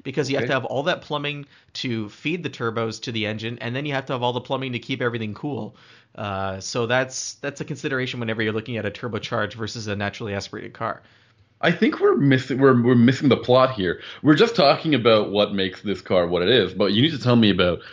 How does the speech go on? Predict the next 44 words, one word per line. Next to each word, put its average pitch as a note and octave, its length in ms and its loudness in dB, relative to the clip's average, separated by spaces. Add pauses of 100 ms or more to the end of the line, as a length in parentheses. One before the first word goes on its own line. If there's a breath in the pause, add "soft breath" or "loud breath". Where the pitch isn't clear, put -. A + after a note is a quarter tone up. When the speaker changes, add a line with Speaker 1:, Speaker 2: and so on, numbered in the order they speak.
(140 loud breath)
Speaker 2:
the G#2 80 4
way G2+ 180 4
it F2+ 140 -2
drives. F#2 640 0
Is G2+ 240 -8
it F#2 280 -6
interesting A#2+ 600 -4
to B2 140 -2
drive? A2+ 480 0
Is F#2+ 120 -2
it G#2 120 0
as G2+ 280 2 (220 loud breath)
unique B2+ 400 4
as A#2 200 2
the A2+ 120 0
way G2+ 200 4
it D#2+ 100 2
looks? F2+ 400 -4
I F#2 40 -6
mean, F2+ 160 -2
which, F2+ 180 -6 (100)
for F#2+ 180 4
a F2 60 2
Ferrari, E2+ 400 0
which - 160 -12
is - 320 -8 (260)
Speaker 1:
You F3+ 120 -4
know, C4 80 4
Speaker 2:
very E3 180 -2 (100)
bizarre, - 220 -2
which - 200 -10
is - 40 -6
out E2 160 0
of, D#2+ 180 -10
out F#2 120 2
of F2+ 100 -4
place. - 380 0 (160)
Speaker 1:
it's, G#3+ 280 0
it's F#3 200 -4
kind G3 280 -2
of G3 140 -6
a C3+ 80 0
weird A2 400 -4
car D#3+ 400 -8